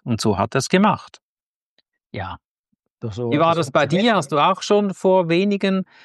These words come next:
Speaker 1: äh, Menschen gesprochen?
Speaker 2: <laughs> Ja, selbstverständlich. Also bei mir ist die Story eher wie bei Sam, nicht wie bei dir, wo du von mit dreißig rechnest und es kommen hundert. <laughs>
Speaker 1: Okay. <laughs>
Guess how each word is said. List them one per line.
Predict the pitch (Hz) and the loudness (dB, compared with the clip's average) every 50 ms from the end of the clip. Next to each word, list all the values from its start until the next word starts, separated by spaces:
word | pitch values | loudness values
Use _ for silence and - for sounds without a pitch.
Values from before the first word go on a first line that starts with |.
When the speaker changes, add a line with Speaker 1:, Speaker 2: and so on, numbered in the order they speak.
| - - - _ _ - | -20 -20 -20 _ _ -6
Speaker 1:
äh, | - 147 | -4 -2
Menschen | 151 156 170 180 165 165 185 | 0 0 0 0 0 0 -2
gesprochen? | 165 175 - - - - 156 156 165 - - 196 208 233 240 196 - _ _ _ _ _ _ _ _ _ _ _ _ - | -2 -2 -6 -6 -4 -2 -2 -2 -2 -4 -2 -2 -2 -2 -2 -6 -10 _ _ _ _ _ _ _ _ _ _ _ _ -6
Speaker 2:
<laughs> | 285 285 269 - 311 285 330 - - - 339 320 - - - 277 - _ _ _ - | -2 -2 -2 0 0 0 -2 -2 -2 -2 -2 -2 -2 -2 -2 -2 -2 _ _ _ -4
Ja, | 277 262 269 269 269 269 269 - _ _ - - 294 - - - 233 240 226 220 208 _ - | -2 0 2 2 2 0 0 -2 _ _ -2 0 0 0 -2 -6 -12 -12 -12 -12 -14 _ -2
selbstverständlich. | 160 170 180 170 - 151 - - 175 175 208 220 - - 214 175 135 120 | -2 0 0 -2 -4 -6 -2 0 2 2 2 0 0 0 0 0 2 0
Also | 139 143 131 139 | -2 -2 0 0
bei | 143 147 | 0 0
mir | 151 165 175 175 156 151 - - - | 0 -2 -2 -4 -4 -6 -8 -8 -8
ist | 147 131 123 | -8 -6 -6
die | - 123 | -6 -10
Story | - - - 135 139 139 131 131 | -6 -4 -2 -2 -2 -2 -2 0
eher | 135 147 147 139 127 | 0 2 2 2 2
wie | 127 139 135 | 0 0 0
bei | 127 120 123 | 0 0 -2
Sam, | 117 - - 151 156 160 170 165 143 127 | -2 -4 -4 -4 -2 0 0 0 -2 -2
nicht | 135 165 160 - | -4 -4 -6 -6
wie | 151 143 | -4 -2
bei | 135 135 131 | 0 0 0
dir, | 120 117 135 143 160 147 131 | 0 0 0 0 2 2 2
wo | 127 | 0
du | 117 127 123 | 0 0 -2
von | 107 113 131 | -2 -2 -4
mit | 127 123 - | -4 -4 -2
dreißig | 123 123 131 143 135 - 127 123 | 0 0 2 0 0 -4 -4 -2
rechnest | 123 127 151 - - - 123 117 - - - | -2 -2 -2 -2 -4 -6 -6 -6 -6 -8 -8
und | 135 120 120 | -6 -6 -6
es | 113 113 | -8 -8
kommen | - - 131 131 127 127 | -6 -4 -4 -4 -2 0
hundert. | 127 139 156 196 202 175 - 196 - - - - | 0 2 2 0 0 -2 -4 -6 -8 -14 -6 -2
<laughs> | - 214 - _ _ - 214 - - - - - - - | -2 -2 -2 _ _ -16 -14 -14 -16 -18 -18 -8 -2 0
Speaker 1:
Okay. | 139 156 - 180 180 185 190 - - - | 0 2 2 2 4 4 4 2 2 2
<laughs> | 233 285 240 247 226 | 4 4 4 4 2